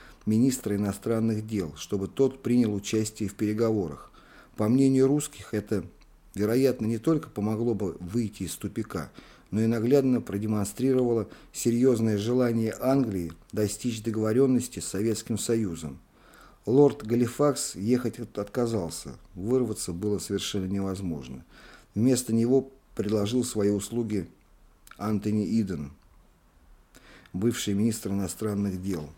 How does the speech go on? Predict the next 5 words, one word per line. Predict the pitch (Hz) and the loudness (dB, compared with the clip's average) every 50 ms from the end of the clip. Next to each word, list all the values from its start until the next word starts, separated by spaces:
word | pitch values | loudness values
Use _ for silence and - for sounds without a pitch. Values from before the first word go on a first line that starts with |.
| _ - - - - - - - - | _ -20 -20 -20 -20 -20 -20 -12 -8
но | - 104 | -6 -4
Чемберлен | 98 - 123 117 113 110 123 120 123 131 143 143 127 - - - | -2 0 2 2 2 4 2 4 4 4 4 4 2 0 -4 -8
отклонил | 90 98 - - 120 120 123 131 131 120 101 90 82 82 - - - - - - - - - - - - - - - - - - - - - - - - - - - - - - - - | -12 -14 -8 -4 0 2 2 4 4 2 2 0 -4 -8 -12 -18 -20 -14 -10 -10 -8 -6 -4 -6 -6 -6 -12 -20 -20 -20 -20 -20 -20 -20 -20 -20 -20 -20 -20 -20 -20 -20 -20 -16 -6 -2
его | 107 110 107 101 | 0 0 0 0
кандидатуру. | 104 110 104 104 104 110 107 101 - - 98 85 80 78 | 0 -2 -2 0 0 0 -2 -2 -2 -4 -4 -4 -4 -6